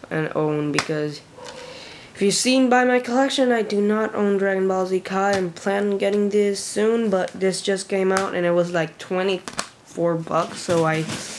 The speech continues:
went for it. Here it is. Oh man, that's awesome. Goku Super Saiyan. Oh man.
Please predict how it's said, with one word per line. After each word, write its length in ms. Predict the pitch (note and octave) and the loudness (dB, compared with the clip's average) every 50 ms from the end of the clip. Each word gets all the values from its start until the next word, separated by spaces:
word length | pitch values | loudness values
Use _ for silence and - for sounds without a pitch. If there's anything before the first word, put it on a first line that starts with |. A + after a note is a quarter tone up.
| - - - - | -14 -12 -6 -2
went 220 | F#3 F#3+ G3 F#3 | 0 0 0 0
for 380 | F#3 - - E3 D3+ C#3 C3+ B2 | -2 -4 -4 -2 0 0 0 0
it. 200 | - - - - | -2 -4 -8 -8
Here 200 | - - F3 E3 | -6 -4 -2 0
it 80 | E3 D#3+ | 0 2
is. 260 | D#3+ D3+ D3+ D3+ - - - | 0 0 0 -2 -4 -4 -2
Oh 320 | E3+ E3 D#3 D3+ D3 C#3+ | -2 0 -2 -2 -4 -4
man, 380 | D3 D3+ D#3 D#3 D3+ D3+ D3+ D3+ | -4 -2 -2 0 0 -2 -2 -2
that's 400 | D#3 D3+ D3 - - - - - - - | -4 -6 -6 -8 -10 -12 -12 -12 -6 -2
awesome. 840 | D3 D3 C#3 C3+ C3+ C#3 - - - - - D#3+ D#3 D3+ D3+ D#3+ - - - - - - - - - - - - - - - - - - - - | 0 2 2 2 0 -2 -6 -12 -14 -12 -10 -8 -8 -8 -10 -10 -14 -18 -20 -20 -20 -20 -20 -20 -20 -20 -20 -20 -20 -20 -20 -20 -20 -20 -16 -8
Goku 560 | - F3 E3 D#3 D#3 D#3 - - F#3+ F#3 F#3 F#3 | -6 -4 -2 -2 -4 -6 -2 0 2 2 2 0
Super 420 | - - - F3 D#3+ D#3 - D#3 | -2 -4 -4 -4 -2 -2 -4 -4
Saiyan. 600 | D#3 D#3 D#3+ - - - D3+ D3+ D3+ D3+ D#3 E3 - - - - - - - - - - - - - - - - - - - - - - - - - - - - - - - - - - - - - - - - - - - - - - - - - - - - - - - - | -4 -2 -2 0 0 0 -2 -4 -6 -10 -12 -12 -16 -18 -20 -20 -18 -18 -16 -16 -14 -12 -12 -10 -8 -8 -10 -10 -12 -16 -18 -20 -20 -20 -14 -12 -10 -10 -10 -12 -16 -18 -18 -18 -16 -18 -18 -18 -20 -20 -20 -20 -20 -20 -20 -20 -20 -20 -20 -20 -20 -20 -20 -20 -20 -8 -2 0
Oh 340 | B3 C4 B3+ B3+ B3 A#3+ | 2 4 6 6 6 6
man. 680 | A#3 A#3 A#3+ A#3+ A#3+ B3 B3 B3 B3+ C4 B3+ C4+ - | 6 8 8 8 8 8 6 6 6 6 4 2 0